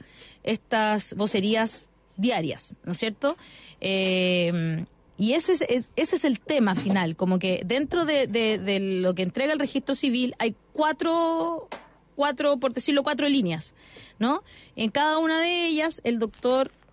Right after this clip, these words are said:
certifica cierto tipo de cosas, y la última línea no se está considerando. Y eso es lo que explica Danuta Rags hoy en, en La Voz de los que Sobran. Eh, dice lo siguiente, dice: "La angustia es el sentimiento que embarga a la fundadora del Departamento de Estadísticas e Información de la Salud, deis,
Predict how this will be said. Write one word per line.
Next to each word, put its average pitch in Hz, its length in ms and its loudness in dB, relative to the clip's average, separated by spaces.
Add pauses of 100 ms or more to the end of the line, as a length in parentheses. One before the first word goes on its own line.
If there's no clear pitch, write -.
certifica 247 640 -4
cierto 254 300 -2
tipo 240 280 -2
de 277 100 0
cosas, - 480 -6 (140)
y 226 100 0
la 214 160 2
última 392 420 2
línea 330 380 2
no 262 120 2
se 262 100 -2
está 285 180 -4
considerando. 190 640 -2 (600)
Y 226 120 0
eso 294 340 2
es 285 240 -2
lo 214 220 0
que 208 240 -2
explica 233 500 -2
Danuta 214 380 0
Rags 196 380 -4
hoy 190 380 0 (100)
en, 180 760 0 (100)
en 185 220 0
La 185 80 0
Voz 185 120 4
de 185 100 2
los 196 100 -2
que 233 120 -4
Sobran. 208 520 2 (500)
Eh, 175 760 4
dice 220 220 0
lo 220 80 2
siguiente, 220 600 0
dice: 202 280 0
"La 202 120 2
angustia 247 560 2
es - 180 0
el 247 60 2
sentimiento 233 520 2
que 226 80 0
embarga 220 380 2
a - 20 2
la 254 80 2
fundadora 220 540 2
del 220 140 2
Departamento 190 520 0
de 220 60 2
Estadísticas 233 600 0
e 254 40 2
Información 240 520 2
de 226 80 2
la 226 100 0
Salud, 208 320 0
deis, 202 460 0